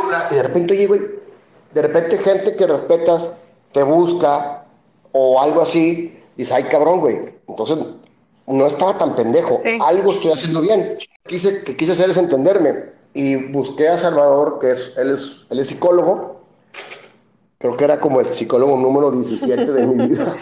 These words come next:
Speaker 1: <laughs> Pero bueno, él es psicólogo y él lo que hace es, literalmente, hace dia-, diagnóstico de talento,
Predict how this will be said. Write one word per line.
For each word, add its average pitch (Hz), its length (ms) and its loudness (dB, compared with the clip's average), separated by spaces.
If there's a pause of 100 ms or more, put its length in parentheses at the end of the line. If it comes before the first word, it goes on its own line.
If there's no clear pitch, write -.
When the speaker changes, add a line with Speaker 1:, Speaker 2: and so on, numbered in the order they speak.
Speaker 1:
<laughs> - 1900 -6
Pero 151 160 4
bueno, 185 340 2
él 156 160 4
es 156 180 4
psicólogo 202 680 2
y 151 100 2
él 156 80 4
lo 160 100 2
que 160 120 2
hace 151 260 2
es, - 220 -4 (880)
literalmente, 156 1160 0
hace 127 240 -2
dia-, 139 360 2
diagnóstico 143 760 2
de 151 100 -6
talento, 190 580 2